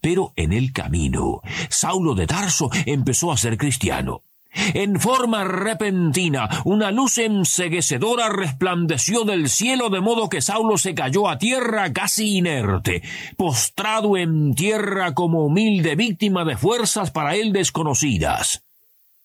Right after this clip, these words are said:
Y oyó una voz que le decía: "Saulo, Saulo, ¿por qué me persigues?". Saulo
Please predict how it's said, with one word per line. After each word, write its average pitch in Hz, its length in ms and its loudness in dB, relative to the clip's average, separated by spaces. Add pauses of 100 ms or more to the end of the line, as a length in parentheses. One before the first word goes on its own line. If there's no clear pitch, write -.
(300)
Y 80 160 0
oyó 69 280 0
una 71 280 0
voz 76 360 -2
que 69 140 -4
le 67 120 -2
decía: 76 580 -2 (360)
"Saulo, 240 800 2
Saulo, 233 720 0
¿por 156 360 0
qué 247 160 0
me 254 160 0
persigues?". 175 920 -2 (800)
Saulo 95 600 0